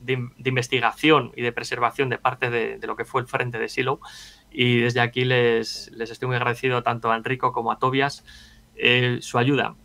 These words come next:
porque sin ellos estoy seguro de que me hubiese metido por alguno de los bosquecillos que hay por allí". Eh, quien nos está hablando ahora mismo, o le faltaría una pierna o, o, o directamente no estaba aquí, ¿vale? Para que os hagáis una idea de la dimensión de lo que fue aquello y de lo que existe hoy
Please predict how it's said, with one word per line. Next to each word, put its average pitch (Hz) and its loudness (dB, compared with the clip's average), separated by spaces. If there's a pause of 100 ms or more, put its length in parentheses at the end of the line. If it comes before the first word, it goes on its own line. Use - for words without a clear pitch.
porque 123 -2
sin 127 -2
ellos 156 2
estoy 139 -2
seguro 139 2
de 156 2
que 143 -2
me 123 -2
hubiese 127 -2
metido 135 0
por 131 0
alguno 127 0
de 127 -2
los 123 0
bosquecillos 123 -4
que 127 -4
hay 120 -10
por 117 -4
allí". 127 -2
Eh, 113 -4
quien 120 -6
nos 117 -6
está 127 -4
hablando 131 2
ahora 120 0
mismo, 143 2
o 120 -2
le 117 -4
faltaría 120 -2
una 127 0
pierna 165 0
o, 131 -2
o, 113 -2
o 117 -10
directamente 131 0
no 127 -2
estaba 113 0
aquí, - -18 (260)
¿vale? 127 -8 (500)
Para 127 0
que 131 2
os 131 0
hagáis 160 4
una 185 2
idea 160 4
de 151 2
la 143 0
dimensión 135 -2 (460)
de 123 0
lo 120 2
que 131 2
fue 156 6
aquello 147 4
y - 0
de 131 0
lo 127 -2
que 123 -4
existe 123 -2
hoy 143 -2